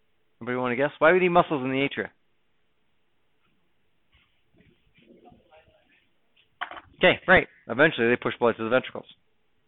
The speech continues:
But we're going to learn the majority of the fill from atria to ventricles is actually passive. It doesn't utilize a muscle contraction because the way the heart sits with gravity, the, the bottom of the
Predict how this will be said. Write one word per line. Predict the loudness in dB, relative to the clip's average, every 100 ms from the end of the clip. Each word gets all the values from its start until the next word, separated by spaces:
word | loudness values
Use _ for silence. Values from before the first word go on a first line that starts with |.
| _ -10
But |
we're | 0
going | 2 2
to | 2
learn | 2 4 2 -2 -14 -20 -10
the | -4
majority | -2 2 2 2
of | 0
the | -4 -2
fill | 2 2 0
from | -2
atria | -4 -4 -6 -2
to |
ventricles | 0 0 -2 -8
is | -2 0
actually | 0 -6
passive. | -2 -2 -2 -6 -14 -18 -20 _ _ 0
It |
doesn't | 0 -2 -12 _
utilize | -4 2 4 4 2 -10 _ _ -10
a |
muscle | -6 -6 -6
contraction | -4 2 2 2 -6
because | -10 -6
the | 0
way | 0
the | 2
heart | 0 -2 -2
sits | 2 2 0 -12
with | -2
gravity, | 4 6 6 2 -6 -10 -20 -20 _ _
the, | -10 -10 -10
the | 0
bottom | 8 8 8 4
of | 2
the | 0